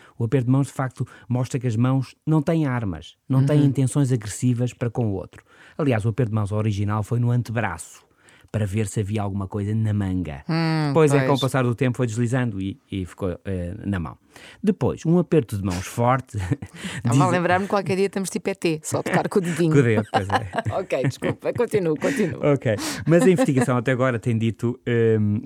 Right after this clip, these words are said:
Speaker 1: que o aperto de mão forte indica geralmente autonomia, hum, mas também outros aspectos menos óbvios, menos propensão a doenças do coração. Me-,
Speaker 2: Oi?
Speaker 1: <laughs> é, menos propensão a fraturas dos ossos.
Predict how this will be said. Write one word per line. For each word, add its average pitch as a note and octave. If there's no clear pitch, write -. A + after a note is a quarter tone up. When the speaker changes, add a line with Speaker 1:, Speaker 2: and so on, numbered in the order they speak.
Speaker 1:
que A2
o A#2+
aperto A2+
de A#2
mão A2
forte G#2
indica G#2
geralmente F#2+
autonomia, C#3
hum, G2
mas D#3
também E3
outros E3+
aspectos D3+
menos D#3
óbvios, F2+
menos D#3
propensão D3
a C#3+
doenças C3
do B2
coração. F#2+
Me-, D3
Speaker 2:
Oi? F3+
Speaker 1:
<laughs> -
é, C3
menos F3+
propensão E3
a D#3+
fraturas D#3+
dos D#3
ossos. -